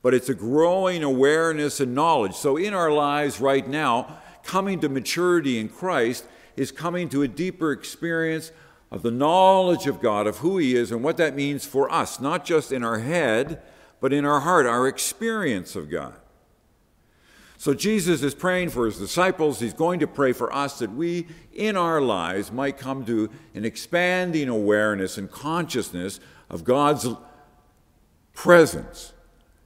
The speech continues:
of His Spirit in your life, in my life. That's what the human journey is all about.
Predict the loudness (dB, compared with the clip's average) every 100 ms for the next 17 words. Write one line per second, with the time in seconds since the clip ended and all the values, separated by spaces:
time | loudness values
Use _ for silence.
0 | -18 -2 6 6 6 0 2 4 2 0
1 | -6 -20 -14 -6 0 6 6 6 4 2
2 | -2 -4 -14 -16 -10 -4 -2 0 0 -2
3 | 0 0 0 0 -2 0 -4 -4 -8 -6
4 | -6 -4 -4 -4 -4 -2 -2 -2 -4 -6
5 | -20